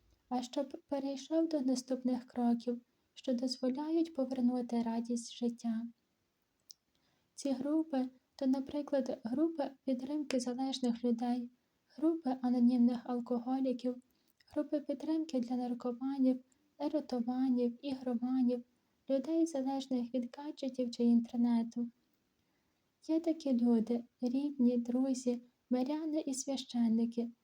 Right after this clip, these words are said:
які можуть мені допомогти вийти з будь-якої важкої життєвої ситуації, з будь-якої форми кризи. Коли моєю про-,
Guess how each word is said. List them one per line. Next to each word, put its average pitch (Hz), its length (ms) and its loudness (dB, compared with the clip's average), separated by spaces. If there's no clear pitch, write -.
які 262 280 0
можуть 320 500 -2
мені 262 280 4
допомогти 254 920 -2
вийти 285 440 -2
з 247 220 -8
будь-якої 302 560 -2
важкої 240 560 -2
життєвої 240 580 0
ситуації, 233 880 -2
з - 100 -8
будь-якої 285 640 0
форми 233 440 4
кризи. 233 560 0
Коли 269 260 0
моєю 320 480 2
про-, 262 200 -2